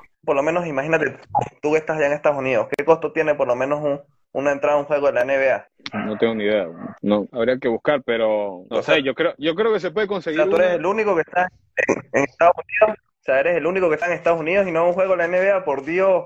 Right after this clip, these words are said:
Speaker 2: Ajá, ¿y tú crees que me dicen que J C o que, que puede ir a todos los juegos? No, papá, yo tengo una familia que mantener.
Speaker 1: <laughs>
Speaker 2: Yasilú me está esperando.
Speaker 1: Papá,
Speaker 2: Ya-
Speaker 1: pero pagas una de esas. Sí.
Speaker 2: Yasilú está esperando las remesas.
Speaker 1: Pagas una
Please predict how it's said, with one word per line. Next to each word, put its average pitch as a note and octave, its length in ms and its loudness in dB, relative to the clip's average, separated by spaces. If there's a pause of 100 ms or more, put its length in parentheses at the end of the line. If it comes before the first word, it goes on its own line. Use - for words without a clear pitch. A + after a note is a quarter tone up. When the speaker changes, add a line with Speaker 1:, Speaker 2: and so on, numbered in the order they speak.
(120)
Speaker 2:
Ajá, D3+ 400 0
¿y C#3+ 160 -6
tú D#3 140 -6
crees E3+ 200 2
que D#3+ 100 -2
me C#3+ 120 0
dicen D#3 240 -2
que F3+ 200 0
J D#3+ 200 0
C A3 280 -2
o C#3+ 120 -2
que, A#2 360 -2
que A#2+ 120 -6
puede D#3 160 -2
ir E3+ 80 0
a D#3 60 -2
todos F3 160 2
los D3 100 -2
juegos? D#3+ 440 -4
No, D3 220 -2
papá, D#3 320 0
yo C#3 140 -6
tengo D#3 160 -4
una E3 160 0
familia D#3 320 0
que E3+ 100 0
mantener. E3+ 580 0
Speaker 1:
<laughs> - 40 -16
Speaker 2:
Yasilú E3+ 540 0
me F#3+ 100 -2
está G#3 140 -2
esperando. G#3 420 -2 (240)
Speaker 1:
Papá, D#3 360 2
Speaker 2:
Ya- G3 60 0
Speaker 1:
pero E3+ 240 0
pagas F#3 340 2
una G3 220 -2
de F3+ 140 4
esas. F#3 320 0 (480)
Sí. G3+ 200 0
Speaker 2:
Yasilú F3 360 0
está G3+ 140 -2
esperando G#3 380 -2
las F3+ 160 2
remesas. E3 280 0
Speaker 1:
Pagas F#3 160 2
una F#3+ 140 0